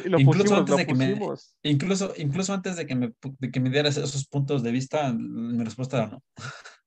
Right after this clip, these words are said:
Speaker 1: O sea, sí, sí, no, o sea, yo, yo, yo personalmente no, no veo, no veo la forma en que,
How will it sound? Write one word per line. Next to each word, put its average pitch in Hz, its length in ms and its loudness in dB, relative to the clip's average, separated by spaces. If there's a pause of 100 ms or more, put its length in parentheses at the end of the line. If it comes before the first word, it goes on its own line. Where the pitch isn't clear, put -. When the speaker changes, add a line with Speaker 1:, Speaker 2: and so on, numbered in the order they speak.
(720)
Speaker 1:
O 151 60 -8
sea, 151 140 -6 (180)
sí, 220 260 -6
sí, - 300 -12
no, 156 360 -8
o 160 80 -16
sea, 143 160 -6
yo, 160 160 0
yo, 180 380 -2 (460)
yo 143 120 -4
personalmente 139 460 -10
no, 135 240 -4
no 139 120 -4
veo, 139 340 -6
no 135 200 -6
veo 143 180 -4
la 127 120 -4
forma 135 300 -10
en 131 60 -12
que, - 180 -18